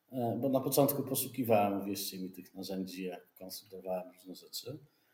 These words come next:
No cóż, e, poradziłbym to, żeby uszanowali te wszystkie systemy, e, I T, które posiadają, zwrócili uwagę na ich udoskonalanie,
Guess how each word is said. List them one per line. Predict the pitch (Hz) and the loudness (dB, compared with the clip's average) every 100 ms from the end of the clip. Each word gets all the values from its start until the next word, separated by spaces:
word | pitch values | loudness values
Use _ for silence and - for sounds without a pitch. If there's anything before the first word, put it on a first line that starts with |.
| _ - | _ -6
No | 143 | -4
cóż, | - 98 92 - - | -2 -4 -4 -10 -10
e, | 98 95 _ _ _ _ _ - | -12 -12 _ _ _ _ _ -14
poradziłbym | - 127 202 190 156 143 135 | 2 6 6 6 2 4 4
to, | - 117 107 107 107 107 - _ _ _ _ | 4 4 4 4 0 -10 -16 _ _ _ _
żeby | 117 123 117 - | -4 -2 0 0
uszanowali | - 156 143 139 143 160 151 131 117 - - | 4 6 8 8 10 8 8 4 0 -6 -4
te | 113 | -2
wszystkie | - 151 - 127 127 - - | 0 -2 0 2 2 -2 -2
systemy, | - 117 135 120 117 113 110 101 - - | 0 2 4 4 4 0 -4 -10 -10 -2
e, | 117 | 0
I | 113 | 0
T, | - | -4
które | - 113 | -4 0
posiadają, | 104 107 113 98 92 90 101 117 - _ - _ - - | 0 0 -2 0 0 0 -2 -4 -10 _ -20 _ -20 -16
zwrócili | 104 110 135 - 175 | -6 0 2 2 4
uwagę | 147 127 135 131 127 | 4 10 10 10 6
na | 117 113 117 113 | 6 6 6 2
ich | 123 117 - - - | -2 -4 -6 -16 -8
udoskonalanie, | 139 123 117 - 113 107 101 92 95 120 160 - | -4 0 0 2 2 4 4 2 0 -2 -2 -8